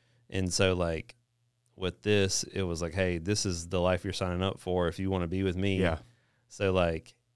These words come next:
Speaker 1: this is what it is. And she was like, "Yeah, I'm there. I'm, I'm, I'm with you." So.
Speaker 2: Wow. So you were very open and vulnerable from the beginning.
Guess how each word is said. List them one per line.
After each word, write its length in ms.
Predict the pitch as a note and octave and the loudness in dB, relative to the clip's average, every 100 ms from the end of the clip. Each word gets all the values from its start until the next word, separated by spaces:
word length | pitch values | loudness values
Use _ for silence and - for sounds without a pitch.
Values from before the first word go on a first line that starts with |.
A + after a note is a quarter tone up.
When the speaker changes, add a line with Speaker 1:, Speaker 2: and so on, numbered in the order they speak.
| _ _ - | _ _ -14
Speaker 1:
this 160 | F#2+ | -8
is 120 | F2+ F2+ | -4 -4
what 100 | E2+ | -4
it 120 | D#2+ | -2
is. 180 | E2+ D#2 | -2 -2
And 120 | D#2 | -4
she 120 | - | -4
was 160 | F#2+ E2+ | -4 -2
like, 220 | E2 - | -4 -6
"Yeah, 360 | E2+ G2+ F2+ E2+ - | -4 -2 -2 -4 -10
I'm 160 | E2+ F2 | -8 -4
there. 280 | F#2 F#2 E2+ | -2 -2 -2
I'm, 200 | E2+ F2 | -6 -6
I'm, 280 | F2+ F2 F2 G2+ - | -6 -6 -8 -12 -20
I'm 120 | E2 | -16
with 180 | F#2 G2+ | -14 -12
you." 80 | E2+ | -14
So. 220 | - E2 E2 - _ - | -12 -10 -10 -12 _ 2
Speaker 2:
Wow. 220 | F#2+ F2 | 6 6
So 160 | - | 4
you 160 | G2+ B2+ | 2 2
were 140 | D3 G#2 | 0 2
very 720 | G2+ G#2 G2 F#2 F2 E2 D#2+ - | 4 4 2 0 -2 -4 -8 -2
open 320 | A2 A2 F#2 | -2 0 -2
and 100 | E2+ | -2
vulnerable 440 | E2+ F#2+ F2 E2 | -2 -2 -2 -4
from 220 | D#2+ - F2 | -6 -12 -12
the 40 | |
beginning. 540 | D2+ D2+ E2+ D#2+ D2+ | -10 -6 -4 -4 -8